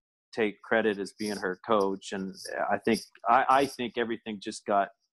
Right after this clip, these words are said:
out of control. Like, Robert wanted to jump up, and Bollettieri was, and then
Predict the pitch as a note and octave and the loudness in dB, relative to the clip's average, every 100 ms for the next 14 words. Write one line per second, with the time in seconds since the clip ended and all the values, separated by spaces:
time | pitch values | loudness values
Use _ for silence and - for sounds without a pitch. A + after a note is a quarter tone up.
0 | - G#2+ G2+ G2 G2+ - G#2 F#2 F2 F2+ | -6 -4 -4 -6 -12 -2 2 2 0 -4
1 | F2 - G#2+ G#2+ G#2 G2+ G#2+ G#2 G2+ G2+ | -6 -2 4 4 4 -2 -2 -2 -4 -10
2 | - G2+ F#2+ - G#2 G2 - F#2+ F2+ - | -4 -4 -4 -2 0 0 -4 -12 -12 -16
3 | _ _ _ - G2 G2 - A2+ G#2+ G2+ | _ _ _ 0 2 2 0 2 2 2
4 | G2 G2+ - - G#2+ G2 G2 | -2 -6 -10 -12 -8 -6 -6